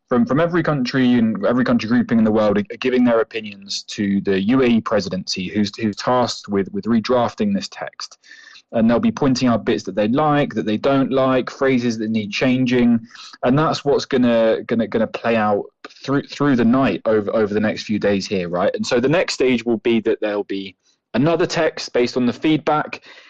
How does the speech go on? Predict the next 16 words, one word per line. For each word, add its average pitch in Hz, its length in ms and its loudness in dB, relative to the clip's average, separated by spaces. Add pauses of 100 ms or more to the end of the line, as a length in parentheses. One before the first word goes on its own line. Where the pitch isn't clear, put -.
And 143 120 2
maybe 180 220 2
that 170 160 2
goes 160 220 2
too 151 180 -6
far 151 240 -2
the 147 120 -2
other 139 120 -2
way 139 160 0
for - 140 -10
countries 127 400 -6
like 131 180 -2
Saudi 131 320 -2
Arabia 135 540 0
or 107 240 -2
China 135 560 0